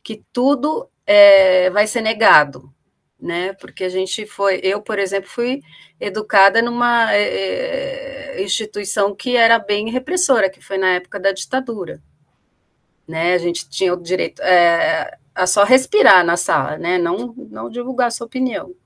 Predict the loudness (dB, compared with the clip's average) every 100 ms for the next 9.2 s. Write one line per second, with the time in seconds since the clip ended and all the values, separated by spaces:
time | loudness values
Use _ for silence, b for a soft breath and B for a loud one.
0 | _ _ _ _ _ _ -8 -4 -2 -2
1 | 0 0 -2 -4 2 2 6 4 4 4
2 | 2 2 0 4 4 2 -2 -2 2 2
3 | 0 -8 -8 -8 -8 -8 -8 -6 -6 -6
4 | -12 _ b b b b b b b _
5 | -6 -6 -4 -4 0 2 2 0 -6 -10
6 | -10 -10 -12 _ _ _ _ _ _ _
7 | _ _ _ _ _ _ _ _ _ _
8 | _ 6 6 0 -2 -6 -6 -2 0 0
9 | 0 0